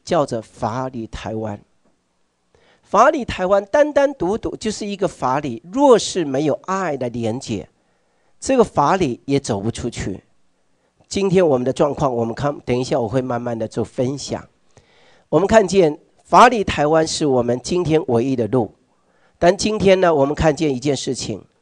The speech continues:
政治，台湾，政治导向，造成许多的家庭分裂，造成许多的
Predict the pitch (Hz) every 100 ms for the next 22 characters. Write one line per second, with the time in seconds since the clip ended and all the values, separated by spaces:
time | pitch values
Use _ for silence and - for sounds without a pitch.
0 | _ _ _ _ _ _ _ _ _ _
1 | _ _ _ _ _ _ - 302 214 151
2 | 214 156 - _ _ _ _ _ _ _
3 | _ _ - 135 143 143 139 139 - _
4 | _ _ _ _ _ _ _ 277 269 190
5 | 214 170 120 - _ _ _ - 104 95
6 | - 165 123 113 _ _ _ _ _ -
7 | 254 160 143 156 143 - 123 123 156 143
8 | 135 127 - _ _ _ - 196 180 -
9 | 123 117 - 127 127 113 - 247 208 135
10 | 151 135 147 131 120 131 131 123